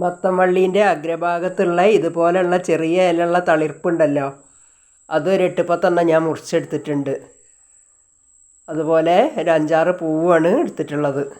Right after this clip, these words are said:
ഈ തോരൻ വെക്കാൻ വേണ്ടിയിട്ട്. ഇനി ഈ ഇലയും തണ്ടൊക്കെ വല്ല പ്രാണിയോ മറ്റെന്തെങ്കിലും ഉണ്ടോ നോക്കിയിട്ട് ഒരു ഒന്ന് രണ്ട് പ്രാവശ്യം നല്ലോണം കഴുകിയെടുക്കുകയാണ് വേണ്ടത്. കഴുകിയെടുത്തതിന്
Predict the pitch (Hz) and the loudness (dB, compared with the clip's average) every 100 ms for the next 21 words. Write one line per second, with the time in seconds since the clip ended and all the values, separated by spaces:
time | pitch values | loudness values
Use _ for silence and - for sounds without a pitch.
0 | _ _ _ 151 151 151 151 151 143 143 | _ _ _ -8 -4 -2 0 -2 -4 -4
1 | 139 135 139 139 - - _ _ _ _ | -6 -6 -10 -10 -14 -14 _ _ _ _
2 | _ _ _ _ - 180 185 185 185 180 | _ _ _ _ -4 0 2 2 4 4
3 | 165 180 180 165 160 165 151 156 156 160 | 4 2 2 2 0 2 2 4 2 0
4 | 170 156 156 170 170 147 151 165 160 160 | 2 2 2 2 4 4 2 -2 -2 0
5 | 160 165 156 156 165 156 143 156 147 180 | 0 2 2 2 2 0 0 -4 -2 0
6 | 302 - - _ _ _ - - 156 160 | 0 -4 -20 _ _ _ -20 -10 0 2
7 | 160 165 165 180 165 156 - 190 170 147 | 4 2 2 4 4 2 -2 -2 0 2
8 | 151 160 240 269 156 151 165 - 156 151 | 0 2 0 0 0 0 -4 -4 0 2
9 | 147 143 139 139 - - _ - - - | 2 0 -2 -4 -8 -20 _ -20 -20 -20
10 | _ _ _ _ _ _ _ _ - - | _ _ _ _ _ _ _ _ -20 -20
11 | - - _ _ _ _ _ _ 240 185 | -20 -20 _ _ _ _ _ _ -2 0
12 | 175 208 202 196 185 | 4 4 4 0 0